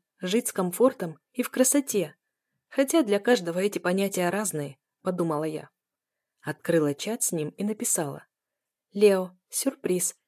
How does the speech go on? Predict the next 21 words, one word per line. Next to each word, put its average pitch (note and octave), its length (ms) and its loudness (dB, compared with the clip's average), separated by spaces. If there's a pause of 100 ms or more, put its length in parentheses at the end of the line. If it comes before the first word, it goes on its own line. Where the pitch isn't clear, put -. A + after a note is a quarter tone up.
(420)
Я A3+ 140 0
сижу G#3+ 300 -2
в - 80 -8
кофейне A#3+ 440 4
напротив B3 460 2
твоего B3 320 4
дома, F3+ 460 0
пришла F#3+ 340 0
поработать. F3+ 720 0 (380)
Приходи, G#3+ 720 2
выпьем A3+ 440 4
кофе. F#3 520 -4 (180)
Целую». G#3 560 2 (500)
И D#3 160 -6
тут G3+ 220 -2
получила F3 480 0
ответ, F3 320 -2
из - 180 -6
которого G3+ 460 0
сквозило F3+ 520 0
раздражение. F3 800 -2